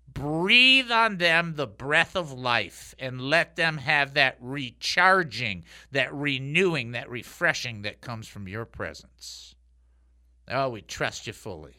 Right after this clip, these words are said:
for everything we understand. We lift our hearts to you and pray in Jesus' name. Amen and amen. Okay, we got somebody calling in on the trivia. And so we will give them a chance to answer that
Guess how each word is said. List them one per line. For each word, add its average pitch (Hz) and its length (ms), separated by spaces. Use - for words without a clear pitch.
for - 220
everything 135 500
we 123 160
understand. 117 520
We 92 100
lift 117 320
our 127 80
hearts 113 340
to 113 100
you 90 80
and 85 100
pray 98 240
in 82 120
Jesus' 110 480
name. 85 340
Amen 95 580
and 90 120
amen. 95 520
Okay, 151 260
we 117 60
got 147 160
somebody 160 240
calling 165 320
in 170 120
on 165 240
the 160 180
trivia. 139 1800
And 123 180
so 139 160
we 135 160
will 131 180
give 143 300
them 147 320
a 143 240
chance 147 480
to 143 120
answer 143 480
that 143 380